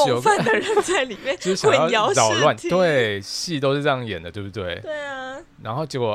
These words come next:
Speaker 1: 案件发生十分钟之前，就有一个家庭主妇在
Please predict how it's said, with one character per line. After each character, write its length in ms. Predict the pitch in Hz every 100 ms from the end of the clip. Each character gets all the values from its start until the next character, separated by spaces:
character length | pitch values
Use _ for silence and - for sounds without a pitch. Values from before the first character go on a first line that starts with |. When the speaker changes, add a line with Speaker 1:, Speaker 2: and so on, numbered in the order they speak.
| -
Speaker 1:
案 180 | 156 139
件 160 | 147
发 180 | 123 131
生 200 | 120 120
十 260 | - - 95
分 200 | 113 113
钟 160 | 113
之 120 | 110 107
前， 220 | 95 90
就 100 | 123
有 200 | 98 87
一 100 | 98
个 240 | 101 90 - -
家 160 | 123
庭 220 | 127 101 95
主 180 | 90
妇 220 | 82 120 113
在 180 | 113